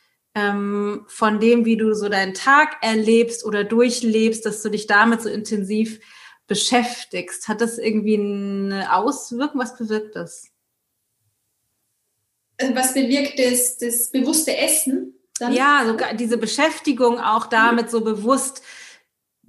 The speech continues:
Speaker 1: immer wieder festzustellen, krass, ich krieg das nicht hin, zwölf Minuten lang zu essen und dann
Speaker 2: Ja.
Speaker 1: irgendwie das, und das wieder zu machen. Also diese Auseinandersetzung damit. Ist ja tiefe
Speaker 2: Mhm.
Speaker 1: Arbeit irgendwie. Aber
Speaker 2: Mhm.
Speaker 1: ist ja immer so banal. Das sieht ja so komisch
Speaker 2: Mhm.
Speaker 1: an. Gut, wird ja nicht so schwer sein, zwölf Minuten lang zu essen.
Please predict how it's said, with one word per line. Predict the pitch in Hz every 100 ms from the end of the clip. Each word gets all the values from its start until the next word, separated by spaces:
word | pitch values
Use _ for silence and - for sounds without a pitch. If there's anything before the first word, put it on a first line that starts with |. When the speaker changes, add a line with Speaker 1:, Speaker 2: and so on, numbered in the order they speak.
| -
Speaker 1:
immer | 247 254
wieder | 247 233
festzustellen, | 262 254 262 - 226 220
krass, | 220 220 226
ich |
krieg | 226 240
das | 220 226
nicht | 214
hin, | 302 294
zwölf | 220 208
Minuten | 208 202 220
lang | 220 220 220
zu | 240
essen | - 233 - 262 254
und | 269 233
dann | 269
Speaker 2:
Ja. | 277
Speaker 1:
irgendwie | 233 233
das, | 233 233
und | 214
das | 220 220
wieder | 220
zu | 233
machen. | 233 269 269
Also | 220 208
diese | 220 214 -
Auseinandersetzung | 190 214 214 233 240 190 175 196 180
damit. | 170 180 185 - _ _ _
Ist | 220
ja |
tiefe | 208 285 277
Speaker 2:
Mhm. | 269
Speaker 1:
Arbeit | 233 180 185 -
irgendwie. | 190 185 185
Aber | 269 330
Speaker 2:
Mhm. | 359
Speaker 1:
ist | 359 -
ja | 240
immer | 233
so | 226
banal. | 220 214 233 220
Das | 208
sieht | 220
ja | 226
so | 202
komisch | 202 247 262
Speaker 2:
Mhm. | -
Speaker 1:
an. | 180
Gut, | 180 180 175
wird | 190
ja | 214
nicht | 208
so | 214
schwer | - 220
sein, | 220 214
zwölf | - 226 -
Minuten | 226 220 226
lang | 214 220
zu | -
essen. | 196 320